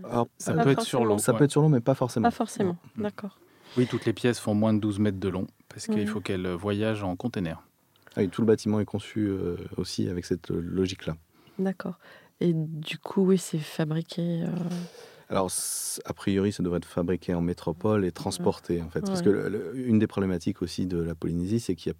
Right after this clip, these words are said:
Speaker 1: peu de ressources, en fait. Et utiliser les ressources locales, euh, détruirait le territoire, en fait. On a fait un projet qui visait à limiter, euh, l'emploi du ciment, euh, au maximum.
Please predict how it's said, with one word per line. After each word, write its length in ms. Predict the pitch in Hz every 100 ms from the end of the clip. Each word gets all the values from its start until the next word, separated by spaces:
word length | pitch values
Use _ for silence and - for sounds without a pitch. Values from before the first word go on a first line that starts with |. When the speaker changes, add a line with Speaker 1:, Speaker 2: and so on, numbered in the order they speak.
| -
Speaker 1:
peu 120 | 117
de 60 |
ressources, 560 | 95 90 - 120 - -
en 80 | 95
fait. 300 | - 113 - - - - -
Et 80 | 104
utiliser 420 | 95 - 107 107
les 80 | 104
ressources 360 | 95 - 95 98
locales, 480 | 95 127 131 110 85
euh, 180 | 92 92
détruirait 560 | 90 117 - 117 104 95 _ _
le 160 | 98 85
territoire, 480 | 85 85 - 82 80
en 60 |
fait. 240 | - 78 - - - -
On 180 | 98
a 300 | 92 87 85
fait 160 | 82 -
un 100 | 101
projet 380 | - 95 92 117
qui 120 | -
visait 240 | 90 98 101
à 200 | 87 82
limiter, 600 | 87 98 98 - 104 92
euh, 120 | 82
l'emploi 300 | 82 87 90
du 120 | 85
ciment, 420 | 82 98 90 87 80
euh, 60 | 80 -
au 40 |
maximum. 560 | 85 - - 104 143